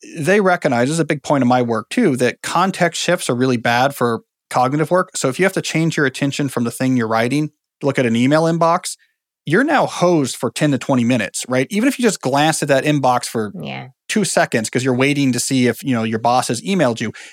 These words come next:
Speaker 1: that initiated a very expensive context shift, which you then aborted and tried to bring your attention back to the writing.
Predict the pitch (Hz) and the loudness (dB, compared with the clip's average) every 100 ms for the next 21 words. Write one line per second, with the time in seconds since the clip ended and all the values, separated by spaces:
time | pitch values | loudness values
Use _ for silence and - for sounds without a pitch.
0 | - 208 220 175 196 190 156 135 123 139 | -2 0 2 0 0 0 2 2 2 2
1 | 131 - 131 123 - 135 151 107 - 107 | 0 -2 -4 -4 0 0 0 -4 -4 -6
2 | 127 120 131 156 131 120 139 139 120 113 | -6 -2 0 2 0 2 2 2 -2 -2
3 | 127 120 123 131 120 - 123 120 117 113 | -2 -2 0 0 0 -2 -4 -2 0 0
4 | - 110 123 139 123 | -2 -4 0 0 0